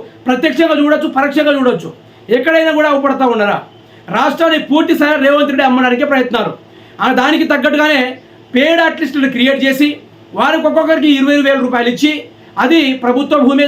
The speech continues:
దాన్ని అమ్ముకోవచ్చు. దగ్గర దగ్గర అదంతా విద్యార్థులు నాటకాలు చేస్తున్నారు కూడా పెయిడ్ ఆర్టిస్టులతోటి రేవంత్ రెడ్డి గారు ఎన్నో వీడియోలు చేయించారు. ఇప్పుడు చూసుకుంటే మాత్రము సుప్రీంకోర్టు చెవులు పిండేసరికి ఆడికి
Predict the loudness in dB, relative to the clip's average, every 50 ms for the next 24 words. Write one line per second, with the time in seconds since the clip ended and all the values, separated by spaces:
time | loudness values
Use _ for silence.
0 | 2 0 0 2 2 2 2 0 2 2 2 2 2 2 0 -2 -4 -4 -4 -10
1 | -14 -20 -20 -20 -18 -6 -6 -4 -2 0 0 0 0 0 2 0 0 0 -2 -4
2 | -6 -10 -20 -20 -20 -20 -20 -6 -4 -2 0 0 0 0 0 0 0 0 0 -2
3 | -2 -2 -4 0 0 0 -2 0 -2 0 0 0 0 0 0 0 0 0 0 2
4 | 0 0 0 -2 -2 -2 0 0 0 -2 -2 0 0 0 2 2 0 0 -2 -4
5 | -6 -6 -6 -2 0 0 0 0 0 0 -2 -2 -6 -10 -18 -18 -10 -4 -2 0
6 | 2 2 2 0 0 0 0 0 0 0 0 2 2 2 2 2 2 2 2 2
7 | 2 2 2 0 0 0 -2 -6 -6 -8 -12 -18 -20 -20 -20 -20 -20 -4 -2 -2
8 | 0 0 0 2 2 2 2 2 0 0 0 0 2 0 0 0 2 2 2 2
9 | 2 0 -4 -6 -14 -20 -20 -8 -2 0 0 0 0 0 2 2 2 2 2 0
10 | 0 -2 -2 0 0 2 0 0 0 2 2 2 2 2 0 -2 -2 0 0 0
11 | 0 0 -4 -10 -14 -16 -20 -20 -14 -6 -4 -2 -2 -2 -2 0 2 2